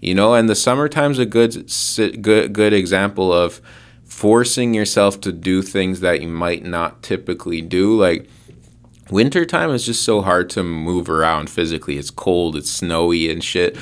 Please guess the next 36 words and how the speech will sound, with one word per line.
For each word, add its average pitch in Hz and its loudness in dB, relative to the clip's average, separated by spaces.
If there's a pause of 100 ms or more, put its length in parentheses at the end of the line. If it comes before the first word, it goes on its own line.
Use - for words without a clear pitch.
(140)
Summertime, 147 0 (120)
I 98 0
know 104 2
some 101 0
people 95 2
don't 90 0
like 85 0
the 76 -4
heat, 87 -2
but 73 -2
it's 117 0
just 156 2
so 135 2
much 95 0
easier 92 0
to 82 -2
move 82 -6
around, 82 -2
and, 78 -4 (560)
and 87 -2
I 95 0
think 143 -4
that's 131 -4
a 117 2
good 101 0
season 92 0
to 85 -4
take 104 0
advantage 87 0
of 82 -4
some 87 -4
shit 78 -2
that 76 0
you 80 -4
might 82 -4
not 82 -2